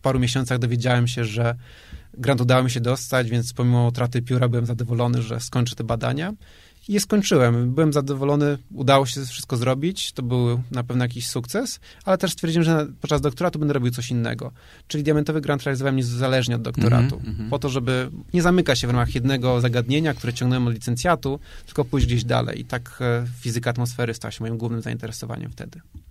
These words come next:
Speaker 2: No fantastycznie. To czekamy na jakieś, e, relacje. W takim razie, e, adresy stron internetowych, o których mówiliśmy, to bardzo bym prosił, e,
Speaker 1: Oczywiście
Speaker 2: o podesłanie.
Speaker 1: prześlę.
Speaker 2: Tak, e,
Speaker 1: Jak
Speaker 2: zamieścimy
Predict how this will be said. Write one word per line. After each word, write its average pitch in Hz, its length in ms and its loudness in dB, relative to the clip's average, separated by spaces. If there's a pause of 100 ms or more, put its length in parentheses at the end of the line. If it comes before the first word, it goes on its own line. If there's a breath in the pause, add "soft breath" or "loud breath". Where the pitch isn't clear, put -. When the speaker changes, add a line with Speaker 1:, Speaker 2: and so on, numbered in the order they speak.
(640)
Speaker 2:
No 117 240 -2
fantastycznie. 120 800 -2 (300 loud breath)
To 113 100 -4
czekamy 127 400 0
na 110 120 4
jakieś, 107 420 -2
e, 107 340 -2
relacje. 113 440 0
W 120 40 -6
takim 117 260 -4
razie, 110 300 0 (200)
e, 113 140 -6
adresy 117 380 0
stron 123 320 0
internetowych, 107 640 0
o 113 60 -4
których 113 260 -6
mówiliśmy, 104 540 -2
to 98 280 -6
bardzo 98 260 -6
bym 98 120 -2
prosił, 101 380 -6
e, - 720 -10
Speaker 1:
Oczywiście 107 260 -2
Speaker 2:
o 117 60 0
podesłanie. 110 640 0
Speaker 1:
prześlę. 131 120 -2
Speaker 2:
Tak, 120 460 -2
e, 120 40 -2
Speaker 1:
Jak 110 160 -2
Speaker 2:
zamieścimy 113 360 0